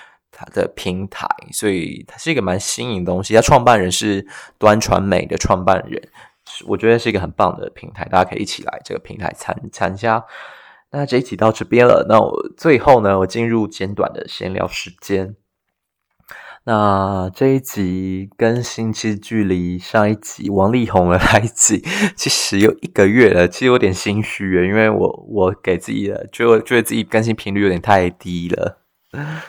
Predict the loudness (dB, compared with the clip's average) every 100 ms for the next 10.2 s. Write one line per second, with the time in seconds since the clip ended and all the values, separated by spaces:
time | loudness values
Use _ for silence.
0 | -12 2 4 6 6 4 4 4 4 2
1 | 0 0 -2 -6 -14 -20 _ -20 -20 2
2 | 4 6 4 4 4 2 -2 -2 -4 -4
3 | -2 -2 -4 -8 -10 -14 -10 -8 -6 -2
4 | -2 -2 -12 -2 -2 0 -2 -6 -8 2
5 | 4 4 2 0 -4 0 0 0 -6 _
6 | _ -18 -18 _ -8 -6 -6 -8 -4 -2
7 | 0 6 8 8 6 4 4 2 2 2
8 | 2 6 6 6 6 6 4 4 0 -2
9 | -2 -10 -20 -20 _ _ -20 _ _ _
10 | _